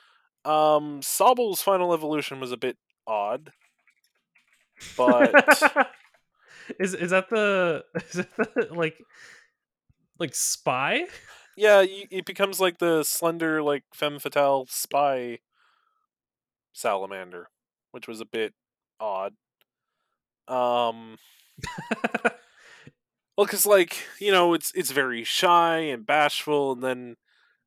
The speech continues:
Speaker 1: you know, it come, it, it, like, gets a bit of a street kid vibe, and then just, like, James Bond, and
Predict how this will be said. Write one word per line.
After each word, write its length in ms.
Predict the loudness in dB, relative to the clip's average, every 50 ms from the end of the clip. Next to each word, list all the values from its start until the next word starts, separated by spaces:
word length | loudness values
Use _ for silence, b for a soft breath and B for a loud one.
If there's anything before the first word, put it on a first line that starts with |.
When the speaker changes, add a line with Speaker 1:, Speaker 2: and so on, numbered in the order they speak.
| _ _
Speaker 1:
you 100 | -4 -2
know, 220 | 0 0 0 -2
it 80 | -4 -6 -12 -18 -20 _ -20
come, 460 | -14 -8 -6 -6 -6 -6 -10 -14 -12 -10
it, 180 | -10 -10 -10 -8
it, 180 | -10 -10 -8
like, 300 | -6 -6 -6 -6 -8 -14 -20 b b b b b b b _ _ _
gets 160 | -10 -8 -8
a 40 | -6
bit 120 | -8 -6 -6
of 60 | -8
a 40 | -8
street 340 | -10 -12 -12 -12 -12 -10 -12
kid 140 | -12 -8 -4
vibe, 260 | -2 -2 -2 -2 -4
and 60 | -6 -6
then 100 | -6 -6
just, 180 | -8 -10 -6
like, 340 | -2 -2 0 -2 -2 -6 -8
James 380 | -6 -4 -4 -4 -4 -6 -8 0
Bond, 520 | 2 2 2 4 2 0 -2 -4 -12 -20
and 220 | -20 -20 -20 -20